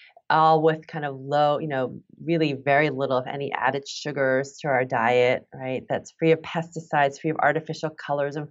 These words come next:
flavors and preservatives, um, s-, uh, free of heavy metals, right? So, you know, so knowing what some of the sources are of these, uh, kind of toxins in our food is, is going to be really important. Um,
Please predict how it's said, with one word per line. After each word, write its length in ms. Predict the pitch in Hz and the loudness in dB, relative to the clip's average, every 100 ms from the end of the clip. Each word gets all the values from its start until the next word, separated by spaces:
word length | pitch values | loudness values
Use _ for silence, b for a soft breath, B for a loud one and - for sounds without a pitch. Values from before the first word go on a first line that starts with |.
| - | -6
flavors 360 | 131 135 139 139 | -4 -2 -4 -6
and 100 | 139 | -8
preservatives, 760 | 160 135 135 131 131 127 123 B B B - | -6 0 0 2 2 2 2 B B B -2
um, 420 | 143 131 113 - - b b | 2 4 2 0 -12 b b
s-, 140 | - - | -8 0
uh, 160 | 127 | 0
free 280 | - - 175 | 0 -2 2
of 80 | 165 | 2
heavy 320 | - 170 165 | 2 0 0
metals, 560 | 156 139 139 139 165 - | 0 0 0 -2 -4 -4
right? 320 | 147 147 160 - | -2 0 0 -2
So, 260 | 180 160 - B B B | 2 2 0 B B B
you 100 | 196 | -2
know, 200 | 185 170 | 0 0
so 180 | - 208 | -2 -2
knowing 380 | 208 208 233 202 | 2 4 4 2
what 180 | - | -2
some 140 | 175 156 | -4 -4
of 80 | 131 | -4
the 60 | |
sources 460 | 139 160 160 160 143 | -6 -2 -2 0 2
are 400 | 127 123 117 - - | 4 4 2 -4 -6
of 380 | 151 165 180 160 | 2 4 4 2
these, 360 | 143 131 131 _ - | -8 -8 -10 _ -14
uh, 100 | - - | -14 -14
kind 120 | 156 | -12
of 80 | 175 | -10
toxins 460 | - 156 156 147 135 | -4 -4 -4 -12 -8
in 100 | 127 | -6
our 140 | 123 - | -6 -6
food 420 | 151 147 135 131 | -4 -2 -2 -2
is, 300 | - 131 131 - | -2 -2 -2 -4
is 180 | 143 139 | -4 0
going 280 | 147 160 196 | 2 4 2
to 60 | |
be 120 | 151 | 0
really 260 | 123 127 120 | -4 -4 -6
important. 460 | 123 - - 87 - B B B - | -10 -10 -8 -6 -8 B B B 0
Um, 480 | 147 139 127 - | 2 4 2 -4